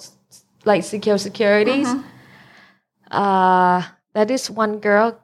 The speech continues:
Speaker 1: came on the stage and saying, "Can you an-," I was playing, like, "Can you announce where's my phone is? I lost my phone."
Speaker 2: <gasps>
Speaker 1: And I said, "Security, security, please check."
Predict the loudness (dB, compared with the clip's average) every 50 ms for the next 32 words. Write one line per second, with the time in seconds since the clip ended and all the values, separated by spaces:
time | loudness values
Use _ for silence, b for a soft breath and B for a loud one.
0 | _ _ -20 -14 -8 -4 -4 -4 -4 -4 -8 -10 -12 -16 _ -6 -4 -4 -2 -4
1 | -6 -8 -6 -2 0 2 2 2 0 -2 -4 -8 -10 -8 -6 -6 -4 -4 -4 -4
2 | -4 -2 0 2 2 2 0 0 -4 -10 -16 -20 _ _ 0 0 0 0 -2 -4
3 | -2 0 0 2 2 2 0 -2 -4 -6 -6 -8 -4 -2 -4 -2 0 0 -2 0
4 | 0 0 0 2 2 0 -2 -4 -4 -2 -2 -2 -2 -2 -2 -2 0 0 0 2
5 | 2 2 2 0 2 2 2 2 2 0 0 -2 -2 0 0 0 0 0 0 0
6 | 0 -2 -6 -10 -14 b b b b b b b b b b b b b b _
7 | _ _ -4 0 0 2 2 2 0 -2 -6 -6 -8 -14 -20 -20 -20 -12 -8 -6
8 | -4 -2 -2 -4 -4 -6 -8 -10 -14 -18 _ _ _ _ _ _ _ _ _ -14
9 | -12 -6 -2 2 4 6 6 6 4 2 0 -2 -4 -4 -4 -6 -8 -6 -6 -6
10 | -6 -8 -14